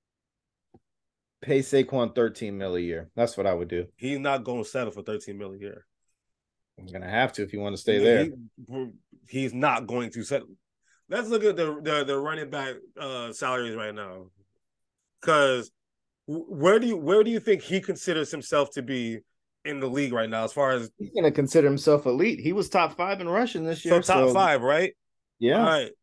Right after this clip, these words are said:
Speaker 2: Christian McCaffrey's getting sixteen million a year. Alvin Kamara's getting fifteen mil a year. Zeke is getting fifteen mil. Zeke is getting fifteen mil. <laughs>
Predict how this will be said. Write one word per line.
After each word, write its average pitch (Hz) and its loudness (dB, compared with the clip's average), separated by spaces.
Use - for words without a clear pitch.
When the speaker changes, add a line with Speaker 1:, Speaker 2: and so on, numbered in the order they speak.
Speaker 2:
Christian 190 -4
McCaffrey's 175 -2
getting 143 -4
sixteen 165 -6
million 165 -2
a 151 -8
year. 117 -6
Alvin 156 0
Kamara's 156 2
getting 139 -6
fifteen 156 -10
mil 123 -4
a 113 -8
year. 104 -6
Zeke 170 -4
is 143 -14
getting 135 -6
fifteen 135 -8
mil. 107 -10
Zeke 233 -6
is 127 -12
getting - -10
fifteen 127 -12
mil. 95 -10
<laughs> 127 -18